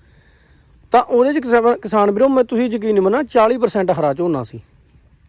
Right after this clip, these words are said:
ਚਾਲੀ ਪਰਸੈਂਟ ਹਰਾ ਝੋਨਾ ਮੰਨ ਕੇ ਚਲੋ ਐਂ ਦਿਖਦਾ ਸੀਗਾ ਵੀ ਹਾਂ ਇਹ ਝੋਨਾ ਕੱਚਾ ਵੱਢਿਆ ਹੋਇਆ।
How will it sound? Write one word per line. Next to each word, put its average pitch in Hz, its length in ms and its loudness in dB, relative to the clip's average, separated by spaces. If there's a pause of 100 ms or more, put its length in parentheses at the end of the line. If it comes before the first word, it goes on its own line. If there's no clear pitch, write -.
(1000)
ਚਾਲੀ 214 320 4
ਪਰਸੈਂਟ 208 420 2
ਹਰਾ 190 280 4
ਝੋਨਾ 220 320 0 (380)
ਮੰਨ 214 220 -2
ਕੇ 233 60 0
ਚਲੋ 254 180 2
ਐਂ 277 80 0
ਦਿਖਦਾ 208 460 2
ਸੀਗਾ 185 220 0
ਵੀ 226 120 -2
ਹਾਂ 202 200 -2
ਇਹ 240 60 -4
ਝੋਨਾ 233 260 -2
ਕੱਚਾ 214 260 -2
ਵੱਢਿਆ 165 280 -4
ਹੋਇਆ। 131 160 -6